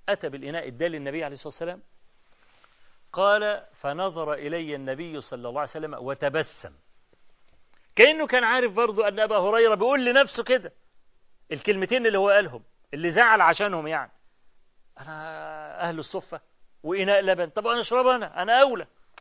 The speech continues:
ده أنا هموت من الجوع، ها؟ وبعدين كمان أنا آخر الناس، فأنا آخر اللي هيشربوا، مش هيتفضل لبن."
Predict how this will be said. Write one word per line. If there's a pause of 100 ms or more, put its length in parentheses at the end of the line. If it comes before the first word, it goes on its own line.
(160)
ده
أنا
هموت
من
الجوع، (960)
ها؟ (440)
وبعدين
كمان
أنا
آخر
الناس،
فأنا
آخر
اللي
هيشربوا،
مش
هيتفضل
لبن."